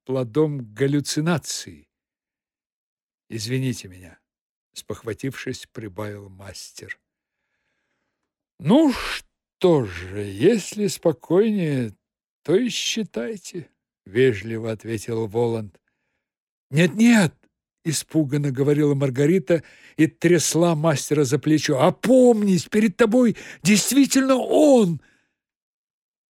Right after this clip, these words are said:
Кот ввязался и тут. «А я действительно, э, похож на галлюцинацию? Обратите внимание на мой профиль в лунном свете».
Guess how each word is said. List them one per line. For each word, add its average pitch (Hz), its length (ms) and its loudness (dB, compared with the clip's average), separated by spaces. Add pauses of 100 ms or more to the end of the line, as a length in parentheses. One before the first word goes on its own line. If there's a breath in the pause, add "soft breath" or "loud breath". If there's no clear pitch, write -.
(340)
Кот 165 320 0
ввязался 156 840 0
и 160 100 2
тут. 143 440 -4 (1400)
«А 165 200 2
я 208 260 6
действительно, 269 800 0
э, 262 760 -6 (120)
похож 226 1000 0
на 233 400 -6
галлюцинацию? 240 1800 -6 (1000)
Обратите 254 500 0
внимание 151 520 0
на 143 120 -2
мой 139 220 -2
профиль 131 800 -2
в 165 160 -6
лунном 170 600 0
свете». 160 1040 -4